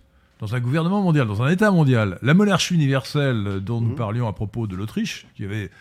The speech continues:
Speaker 1: l'ambition de la monarchie universelle, euh, l'Autriche, l'Autriche était, l'Autriche de Charles Quint, qui était aussi, euh,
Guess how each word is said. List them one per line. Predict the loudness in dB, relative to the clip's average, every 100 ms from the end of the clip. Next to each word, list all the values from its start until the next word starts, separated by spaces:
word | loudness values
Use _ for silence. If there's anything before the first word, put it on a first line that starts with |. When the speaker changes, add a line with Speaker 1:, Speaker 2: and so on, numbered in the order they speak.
| -20 _
Speaker 1:
l'ambition | -6 -4 -4 -4
de | -6
la |
monarchie | -6 -8 -10 -10
universelle, | -8 -8 -8 -6 -6 -8 _ _ _ _ _ _ -10
euh, | -8 -8 -10 -12
l'Autriche, | -12 -8 -2 0 0
l'Autriche | -4 -2 -2 0
était, | -2 0 2 2 0 -2
l'Autriche | -4 -4
de | -4
Charles | -4 -4
Quint, | -4 -2 -2
qui | -4
était | -4 -4
aussi, | -4 -4 -4
euh, | -4 -6 -8